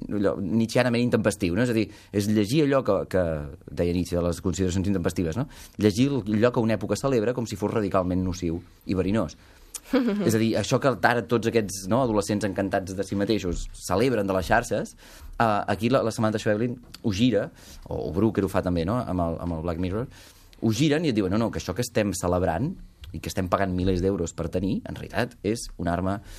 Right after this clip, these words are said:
Speaker 1: de destrucció massiva, no? O, o que té una, una qüestió absolutament nociva." I a mi aquest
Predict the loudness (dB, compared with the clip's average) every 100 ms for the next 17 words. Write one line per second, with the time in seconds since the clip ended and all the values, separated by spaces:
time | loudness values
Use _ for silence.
0 | -12 -2 -2 -2 -4 -2 -2 -4 -4 -6
1 | -8 -18 -10 -2 0 0 -2 -4 0 0
2 | 0 0 -2 -4 -2 -2 -2 -4 -4 -4
3 | -4 -8 -10 -12 -16 -20 -14 0 2 4
4 | 2